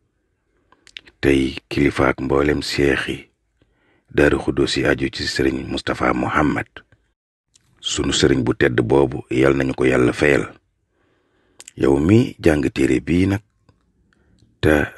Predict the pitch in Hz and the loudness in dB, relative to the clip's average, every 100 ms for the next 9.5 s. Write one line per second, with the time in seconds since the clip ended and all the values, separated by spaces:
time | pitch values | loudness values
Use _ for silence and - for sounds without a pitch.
0 | - _ - 76 76 76 71 67 76 69 | -20 _ -2 0 2 2 2 2 2 2
1 | 65 69 - 65 - - - 82 - 71 | 0 -2 -4 -10 -8 -6 -2 -2 -2 -2
2 | 73 65 80 - _ _ _ _ _ _ | 0 0 0 -4 _ _ _ _ _ _
3 | _ _ _ _ 69 69 69 69 67 82 | _ _ _ _ -6 -2 2 2 2 0
4 | - - 69 64 65 64 62 64 64 76 | -2 -4 -6 -4 -4 -4 -4 -4 -4 -2
5 | 80 98 _ _ _ _ _ _ _ _ | -4 -6 _ _ _ _ _ _ _ _
6 | _ _ _ _ - 71 65 64 - - | _ _ _ _ -6 -2 -2 0 0 0
7 | 71 65 - 78 82 80 92 101 - _ | -2 -2 2 4 6 4 -2 -12 -18 _
8 | - - 80 71 - 69 71 67 - 69 | -20 -8 -4 -4 -4 -6 -6 -6 -4 -2
9 | 69 69 - 87 | -2 -2 0 0